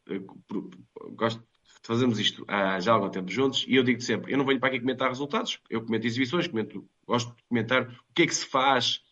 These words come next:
no jogo. Se for comentar resultados é fácil. Eu gosto de comentar resultados e gosto de comentar os artistas.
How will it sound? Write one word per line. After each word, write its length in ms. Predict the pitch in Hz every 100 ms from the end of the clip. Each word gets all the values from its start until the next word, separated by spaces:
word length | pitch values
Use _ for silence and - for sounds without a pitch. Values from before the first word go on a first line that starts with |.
| _
no 140 | 120 120
jogo. 420 | 98 95 87 - _ -
Se 100 | -
for 160 | 117
comentar 280 | 117 127 127
resultados 400 | 120 127 - 127
é 60 | 113
fácil. 280 | 98 - - _ _ _ _ _
Eu 120 | -
gosto 320 | 196 208 - 151
de 60 |
comentar 280 | 147 135 104
resultados 480 | 92 113 123 113 110
e 100 | 117
gosto 200 | 123 120
de 40 |
comentar 380 | 110 95 98 - - - -
os 200 | - 135
artistas. 560 | 151 151 160 - 123 -